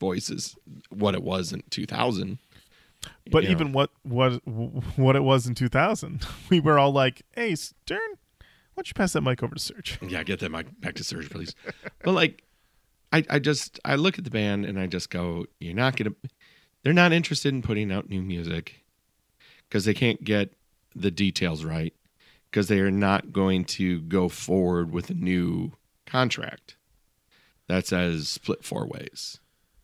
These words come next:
Speaker 1: And if I think that I've been wronged, then I'm gonna wanna overcompensate. And then I'm gonna o-, wanna over, you know, like, how do we make this right? Well, no, I should get eighty percent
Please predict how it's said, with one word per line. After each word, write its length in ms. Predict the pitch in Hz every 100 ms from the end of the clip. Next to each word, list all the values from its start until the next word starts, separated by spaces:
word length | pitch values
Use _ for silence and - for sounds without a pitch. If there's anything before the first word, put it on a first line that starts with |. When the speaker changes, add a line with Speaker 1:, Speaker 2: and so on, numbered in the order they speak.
| _ _ _ _ -
Speaker 1:
And 300 | 104 95 95
if 120 | -
I 120 | 107
think 200 | 104 113
that 180 | 101 95
I've 140 | 92 85
been 180 | 87
wronged, 600 | 90 123 110 92 92 95 - _ _ _ _ -
then 180 | 107
I'm 100 | 104
gonna 140 | 110 107
wanna 280 | 110 110 -
overcompensate. 1000 | 135 127 90 - - 117 - - - - _ _ _ _ -
And 100 | 92
then 80 | 92
I'm 100 | 92
gonna 180 | 98 -
o-, 320 | 120 131 -
wanna 320 | 110 107 104 -
over, 580 | 127 135 113 98 87 82 _ _ _ _ _ _ _ _ _ _ -
you 120 | 143
know, 140 | 117 92
like, 400 | 95 92 - - - - - -
how 160 | 90
do 60 | 107
we 120 | 110
make 220 | 104 98
this 220 | 95 92 -
right? 320 | - - - _ _
Well, 500 | - 120 92 82 85 - _ _ _ -
no, 220 | 110 101
I 120 | 104
should 180 | 104 92
get 160 | 95 -
eighty 280 | 98 92 85
percent 600 | - - - - -